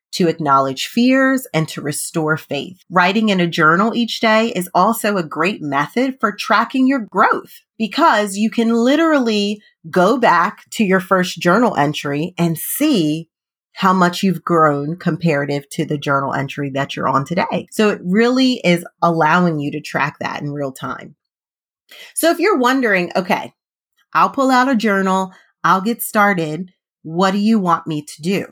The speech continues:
What do you want me to write about?" Well, here are some ideas. You could easily record what you're grateful for. "I'm grateful for my family. I'm grateful for the sun. I'm grateful for the rain."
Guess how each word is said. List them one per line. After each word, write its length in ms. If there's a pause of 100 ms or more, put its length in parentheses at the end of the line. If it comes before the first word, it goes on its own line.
What 160
do 60
you 120
want 140
me 100
to 80
write 320
about?" 400
Well, 340
here 320
are 40
some 220
ideas. 560 (520)
You 160
could 260
easily 460
record 720 (100)
what 240
you're 80
grateful 460
for. 380 (760)
"I'm 180
grateful 360
for 160
my 180
family. 720
I'm 180
grateful 440
for 160
the 140
sun. 640
I'm 160
grateful 480
for 180
the 140
rain." 600